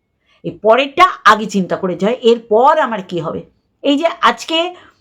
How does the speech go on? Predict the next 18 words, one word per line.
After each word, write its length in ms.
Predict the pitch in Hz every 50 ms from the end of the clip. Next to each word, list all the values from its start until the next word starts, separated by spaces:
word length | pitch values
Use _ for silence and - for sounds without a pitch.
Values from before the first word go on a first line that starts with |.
| _ _ -
ওর 260 | 269 277 302 302 285
যে 160 | 262 320 339
আইনি 840 | 339 - - - 185 226 262 285 302 302 311 320 330 330 330 311 - 220
যেই, 420 | 226 208 233 277 285 285 269 233 - _ _ _ -
আহ, 400 | 220 214 208 196 196 190 190 190
মানে 380 | 196 190 190 185 160 - - _ _ _ _ _ _ -
ব্যবস্থাগুলো 560 | 185 196 196 214 226 - - 285 277 294 302
ওর 140 | 285 254 247
against-এ 460 | 233 196 202 233 254 254 - - 285
নেওয়া 240 | 247 220 214 202 196
হয়েছে, 420 | 175 196 202 190 - 190 190 175 - _ _ _ _
এর 140 | - 247 233
আগের 260 | 214 185 196 233 247
দিন 120 | 269 302 285
আমি 140 | 285 277
পরিষ্কার 440 | 269 269 220 226 220 - - 277 262
করে 160 | 254 285 277
বলেছিলাম, 560 | 247 202 208 233 226 - 220 185 165 175 190